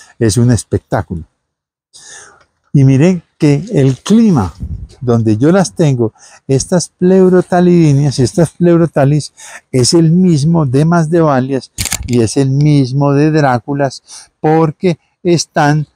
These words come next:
en el mismo hábitat, con las mismas temperaturas y con las mismas humedades relativas o la humedad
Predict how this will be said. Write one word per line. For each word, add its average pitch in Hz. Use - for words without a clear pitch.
en 120
el 107
mismo 165
hábitat, 151
con 123
las 110
mismas 143
temperaturas 151
y 156
con 160
las 123
mismas 131
humedades 147
relativas 143
o 135
la 156
humedad 151